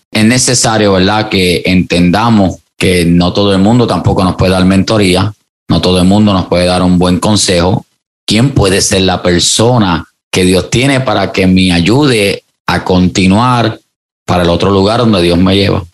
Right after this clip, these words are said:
Hay cosas que no vienen por venir, hay cosas que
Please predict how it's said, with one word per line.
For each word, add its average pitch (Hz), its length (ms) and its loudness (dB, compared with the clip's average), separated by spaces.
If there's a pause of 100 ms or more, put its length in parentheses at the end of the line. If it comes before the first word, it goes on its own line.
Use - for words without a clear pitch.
(100)
Hay 170 240 -2
cosas 117 540 -2
que 85 420 -2
no 90 380 2
vienen 104 600 0 (120)
por 95 200 0
venir, 90 480 0 (140)
hay 87 180 -2
cosas 123 380 -2
que - 380 -4